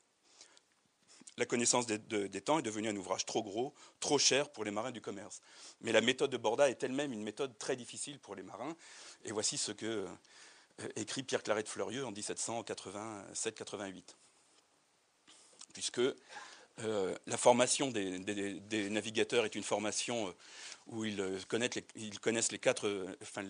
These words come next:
les quatre opérations de l'arithmétique, la mi-, la manipulation de la règle et, et du compas,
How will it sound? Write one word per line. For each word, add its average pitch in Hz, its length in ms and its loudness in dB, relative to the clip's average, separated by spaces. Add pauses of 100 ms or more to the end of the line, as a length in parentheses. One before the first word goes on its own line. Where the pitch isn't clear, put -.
(240)
les 110 120 -4
quatre 127 220 -2
opérations 117 560 -2
de 95 120 -6
l'arithmétique, 104 800 -4 (300)
la 120 140 2
mi-, 131 260 2
la 120 80 0
manipulation 139 600 6
de 123 40 4
la 117 80 10
règle 120 220 4
et, 101 120 2
et - 60 -4
du 107 140 -4
compas, 131 420 6